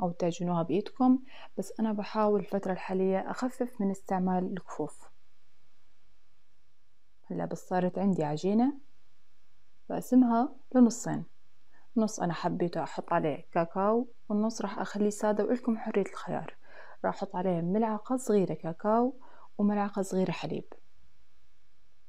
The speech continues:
الحليب أنا حطيته سائل، ممكن تعملوه بالبودرة وتاخذوا منه ملعقة واحدة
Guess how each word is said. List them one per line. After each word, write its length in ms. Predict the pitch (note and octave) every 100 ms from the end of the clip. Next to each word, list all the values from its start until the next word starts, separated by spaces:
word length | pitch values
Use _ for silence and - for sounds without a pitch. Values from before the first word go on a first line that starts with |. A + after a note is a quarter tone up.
| - - - - - -
الحليب 320 | - G#3 G3
أنا 160 | F#3
حطيته 440 | F#3 - - F#3 F#3+
سائل، 420 | - G#3+ B3+ B3
ممكن 380 | A3 A3 G3+ G3
تعملوه 300 | F#3+ F#3+ G3
بالبودرة 480 | F3+ F3 E3+ E3+ B3+
وتاخذوا 400 | D4 A#3 A3 F#3+
منه 200 | G3 G3
ملعقة 360 | F#3 E3 E3+ F3
واحدة 260 | E3+ E3